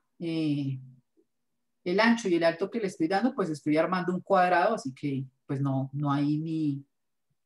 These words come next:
ni hor-, ni, ni horizontal ni vertical como tal. Aquí habla de un sangrado, vamos a dejar eso en cero píxeles, no, no necesitamos esto. Opciones avanzadas.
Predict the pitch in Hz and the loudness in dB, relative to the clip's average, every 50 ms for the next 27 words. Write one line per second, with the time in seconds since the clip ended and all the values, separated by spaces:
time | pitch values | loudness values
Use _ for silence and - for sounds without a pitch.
0 | _ _ _ _ _ _ _ _ _ _ _ - 175 170 160 156 147 147 - - | _ _ _ _ _ _ _ _ _ _ _ -4 -2 0 2 2 2 2 0 -2
1 | 165 165 160 151 139 135 139 170 170 165 151 147 143 151 143 135 131 - 143 139 | -4 -4 -2 0 0 0 -2 -2 0 0 0 0 0 0 -2 -2 -2 -2 -2 -2
2 | 143 151 156 156 156 156 - 143 - - 117 - - - 143 135 - - - - | 0 0 0 0 -2 -2 -6 -8 -6 -8 -8 -8 -6 -4 -4 -4 -4 -6 -10 -14
3 | - _ _ _ _ _ _ _ _ - 202 196 - 240 233 233 247 262 269 269 | -16 _ _ _ _ _ _ _ _ -6 -6 -2 2 4 4 6 6 6 6 6
4 | 262 240 - 269 262 254 247 254 254 247 240 254 277 277 214 165 165 165 170 - | 4 4 2 2 2 4 4 4 4 4 4 2 0 0 -2 -4 -6 -6 -6 -4
5 | - 208 190 185 - 160 147 147 147 - - 170 170 151 - - 175 170 175 - | -2 -2 -2 -2 -2 -4 -6 -6 -6 -6 -6 -8 -8 -8 -6 -6 -6 -6 -6 -6
6 | - 190 185 - - - 214 214 240 240 220 180 170 160 151 151 151 151 151 151 | -8 -10 -12 -10 -10 -8 -6 -4 -4 -4 -4 -6 -4 -2 -2 -2 -2 -2 -2 -2
7 | 151 151 147 - _ _ _ _ _ 135 _ - 170 165 165 160 156 - 170 - | -4 -4 -6 -10 _ _ _ _ _ _ _ -6 -4 -4 -4 -4 -6 -8 -8 -8
8 | 165 143 - 143 143 147 143 160 175 156 - - 233 233 - _ _ _ _ _ | -8 -6 -4 -4 -4 -4 -4 -4 -6 -8 -8 -12 -14 -16 -16 _ _ _ _ _
9 | _ _ _ _ _ _ _ - 214 - - - - 190 175 180 180 - 214 202 | _ _ _ _ _ _ _ -2 -2 0 -2 -2 -2 -2 -2 -2 -2 0 2 2
10 | 214 220 233 233 - - 247 214 196 190 214 220 - - - | 2 2 0 0 0 0 0 2 2 0 -2 -4 -8 -14 -20